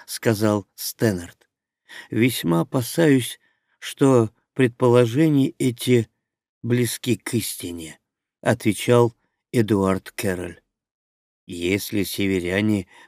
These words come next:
потерпели какое-нибудь поражение,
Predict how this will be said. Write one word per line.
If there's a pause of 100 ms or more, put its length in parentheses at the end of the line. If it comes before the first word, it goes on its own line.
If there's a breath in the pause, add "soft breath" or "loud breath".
(100)
потерпели
какое-нибудь
поражение,